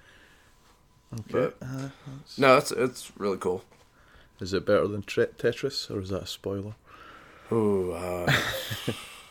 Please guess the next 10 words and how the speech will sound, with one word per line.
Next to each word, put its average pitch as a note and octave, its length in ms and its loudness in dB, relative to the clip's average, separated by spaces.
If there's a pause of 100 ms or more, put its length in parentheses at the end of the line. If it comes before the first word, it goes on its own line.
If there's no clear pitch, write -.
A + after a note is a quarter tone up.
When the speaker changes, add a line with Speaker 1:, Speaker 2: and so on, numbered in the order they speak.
(1600)
Speaker 2:
well, G#2 200 8
we'll F#2+ 180 6
have F#2 160 6
to F2+ 60 2
Speaker 1:
Answer - 0 -
is F#2+ 60 2
Speaker 2:
wait E2 60 4
and D2+ 80 2
Speaker 1:
yes. D2 120 -4
Speaker 2:
see. D#2+ 200 0